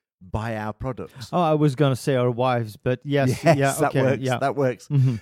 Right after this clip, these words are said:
Speaker 1: But, you know, the sales team,
Speaker 2: Yeah.
Speaker 1: they're used to actually understanding what,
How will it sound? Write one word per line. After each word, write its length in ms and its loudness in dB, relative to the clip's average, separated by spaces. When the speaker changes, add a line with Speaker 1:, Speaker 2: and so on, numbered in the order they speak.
Speaker 1:
But, 200 -2
you 80 -8
know, 100 0
the 100 -6
sales 340 -6
team, 440 -8
Speaker 2:
Yeah. 140 0
Speaker 1:
they're 80 -2
used 500 -8
to 160 -6
actually 480 -8
understanding 1040 -10
what, 560 -6